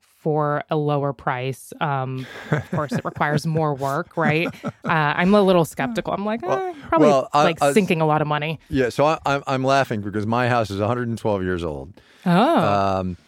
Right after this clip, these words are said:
Speaker 2: and just because it's in the greater Los Angeles area, it definitely was not cheaper.
Speaker 1: Mm.
Speaker 2: Um, but also, every time you open up a wall in that house, it is,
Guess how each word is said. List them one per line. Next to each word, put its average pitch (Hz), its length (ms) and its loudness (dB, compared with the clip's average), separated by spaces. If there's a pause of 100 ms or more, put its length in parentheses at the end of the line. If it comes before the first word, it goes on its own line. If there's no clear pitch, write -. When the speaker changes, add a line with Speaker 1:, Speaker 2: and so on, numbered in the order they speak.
(320)
Speaker 2:
and 104 280 -2
just 131 220 -2
because 135 300 0
it's 104 120 -4
in 117 260 0
the 107 80 -2
greater 113 220 0
Los 104 240 0
Angeles 95 360 -4
area, 98 340 0 (380)
it 98 360 -4
definitely 120 1300 0
was 101 240 -4
not 98 220 -4
cheaper. 87 500 -8 (540)
Speaker 1:
Mm. 110 60 2
Speaker 2:
Um, 98 800 0 (400)
but 131 300 0
also, 139 520 2 (120)
every 151 360 2
time 139 400 -2
you 123 140 0
open 120 280 -2
up 107 160 -2
a 101 40 0
wall 110 340 0
in 92 100 -2
that 87 140 -4
house, 85 420 -6 (380)
it 120 160 0
is, 101 380 0